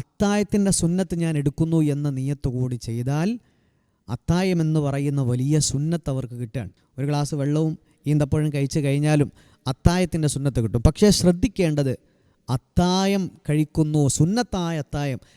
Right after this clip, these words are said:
എന്ന ആ നിയ്യത്ത് നമ്മുടെ കൽബിലുണ്ടെങ്കിലേ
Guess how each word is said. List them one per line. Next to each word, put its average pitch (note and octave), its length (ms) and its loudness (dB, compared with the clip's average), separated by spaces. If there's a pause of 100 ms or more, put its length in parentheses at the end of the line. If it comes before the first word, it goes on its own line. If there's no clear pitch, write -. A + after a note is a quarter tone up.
(160)
എന്ന C#3+ 300 -2
ആ C#3+ 160 -2
നിയ്യത്ത് E3+ 540 0 (360)
നമ്മുടെ B2+ 220 -2 (140)
കൽബിലുണ്ടെങ്കിലേ C3+ 960 0